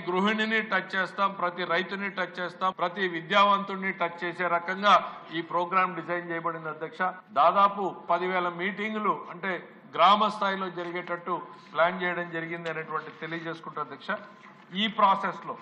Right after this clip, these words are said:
జీఎస్టీ కౌన్సిల్లో అంతర్రాష్ట్ర సరుకు రవాణాల్లో అనేక ఇబ్బందులు వస్తా ఉన్నాయి. ఈ రవాణా ఇబ్బందుల్ని తొలగించడం కోసం కేంద్ర ప్రభుత్వం జీఎస్టీ యాక్ట్ ని ఇప్పటికే అమెండ్ చేసింది, అధ్యక్ష. దానికి సంబంధించినటువంటి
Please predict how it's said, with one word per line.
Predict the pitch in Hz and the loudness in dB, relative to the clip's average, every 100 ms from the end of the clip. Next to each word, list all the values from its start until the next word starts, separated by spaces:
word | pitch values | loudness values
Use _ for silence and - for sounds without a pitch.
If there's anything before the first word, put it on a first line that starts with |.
| - 131 | -12 -2
జీఎస్టీ | 208 233 226 214 190 170 | 2 2 2 -4 -2 0
కౌన్సిల్లో | 175 175 180 185 160 - - - 151 | 0 0 -4 0 0 -2 -12 -4 -4
అంతర్రాష్ట్ర | 190 233 220 214 202 208 175 - - - - - | 2 4 8 6 6 4 4 2 -4 -16 -20 2
సరుకు | 165 208 220 214 | 4 4 2 2
రవాణాల్లో | 190 190 190 185 180 180 165 | 4 4 4 2 4 6 6
అనేక | 175 196 190 170 | 2 -2 -4 -6
ఇబ్బందులు | 160 196 190 175 | -4 -2 0 0
వస్తా | 165 185 170 | 2 2 2
ఉన్నాయి. | 170 196 202 - - - - 165 | 2 -2 -4 -10 -20 -20 -14 -4
ఈ | 190 175 | 0 4
రవాణా | 165 196 214 208 185 | 6 8 6 4 0
ఇబ్బందుల్ని | 170 208 220 220 214 190 | 0 2 4 2 -2 -2
తొలగించడం | 170 190 214 202 202 202 190 | 0 0 0 0 0 0 0
కోసం | 180 175 185 135 - - - - | 0 4 2 0 -10 -16 -10 0
కేంద్ర | 175 240 233 226 | 2 4 2 0
ప్రభుత్వం | 208 196 196 202 165 | -2 -2 -6 -6 -6
జీఎస్టీ | 170 202 196 - 196 | -4 -4 -4 -4 4
యాక్ట్ | 170 180 180 202 | 6 6 4 -8
ని | 175 | -4
ఇప్పటికే | 180 180 180 160 | -4 -2 2 2
అమెండ్ | 180 185 165 | 2 -2 -4
చేసింది, | 156 165 156 135 | -6 -6 -6 -6
అధ్యక్ష. | 135 127 190 190 131 | -6 -2 -2 0 4
దానికి | 165 208 208 202 | 6 6 4 2
సంబంధించినటువంటి | 175 202 226 208 202 196 202 190 196 185 | 2 4 4 2 -6 -4 -2 -2 -2 -2